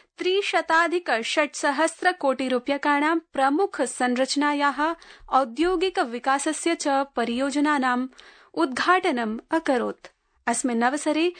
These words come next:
सः दरांग जनपदस्य मंगलदोई क्षेत्रे जनान् सम्बोधितवान्। असौ प्रोक्तवान् यत् भारतं विश्वस्य द्रुतगत्या वर्धमानः देशः अस्ति। तथा च असम राज्यं देशस्य द्रुतगत्या वर्धमानेषु राज्येषु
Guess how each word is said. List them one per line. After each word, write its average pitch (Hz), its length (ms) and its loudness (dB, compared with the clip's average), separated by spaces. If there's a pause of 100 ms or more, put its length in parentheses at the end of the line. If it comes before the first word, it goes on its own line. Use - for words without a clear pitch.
(180)
सः 349 340 0
दरांग 294 460 0
जनपदस्य 294 840 0
मंगलदोई 277 840 2
क्षेत्रे 339 640 0
जनान् 240 400 0
सम्बोधितवान्। 254 840 0 (800)
असौ 359 320 2
प्रोक्तवान् 359 840 0
यत् 403 180 -4
भारतं 359 680 0
विश्वस्य 370 680 0
द्रुतगत्या 320 840 -2
वर्धमानः 285 720 0
देशः 320 480 0
अस्ति। 226 360 -8 (760)
तथा 131 260 0
च - 140 -4 (500)
असम 403 400 2
राज्यं 294 580 0
देशस्य 277 540 0
द्रुतगत्या 320 840 0
वर्धमानेषु 254 1000 0
राज्येषु 254 580 0